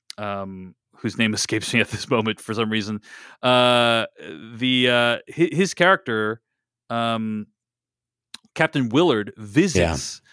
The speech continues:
Speaker 1: these different locations throughout, and, like, uh, he, he's, he's traveling to try to meet Colonel Kurtz, right? And, like, every one of these places he travels to is, like, its own universe,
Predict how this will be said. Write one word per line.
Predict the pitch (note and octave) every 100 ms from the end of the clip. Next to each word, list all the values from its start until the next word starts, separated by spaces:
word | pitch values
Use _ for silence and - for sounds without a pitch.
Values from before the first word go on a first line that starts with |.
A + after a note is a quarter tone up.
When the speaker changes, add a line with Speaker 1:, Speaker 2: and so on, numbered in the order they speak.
| _
Speaker 1:
these | - D3 A#2
different | C#3+ D#3 F#3 D#3+
locations | B2 A#2+ - C3+ - D3
throughout, | - C#3+ B2+
and, | B2
like, | B2 A2+ - _ _ _ _ _ _
uh, | A#2+ A#2 A2+ A2
he, | - F3 C#3+
he's, | D#3+ B2+
he's | D3 D3
traveling | - G3 F#3 E3 C3
to | B2+
try | C#3+ B2+
to | - A#2+
meet | G#2+ A#2 A#2+ -
Colonel | A#2+ G#2
Kurtz, | - - - -
right? | G2+
And, | A#2+ A#2 A#2
like, | A#2+ - - - _
every | - E3 G#3+
one | F3 F3+
of |
these | D3+ C#3+
places | - - F3+ C3
he | C3+
travels | - D3+ C#3+ -
to | B2+
is, | G#2 A2
like, | A#2+
its | A2+ -
own | A#2 B2 C#3 C3+
universe, | G#2+ G#2+ B2 C#3 E3+ F3+ - -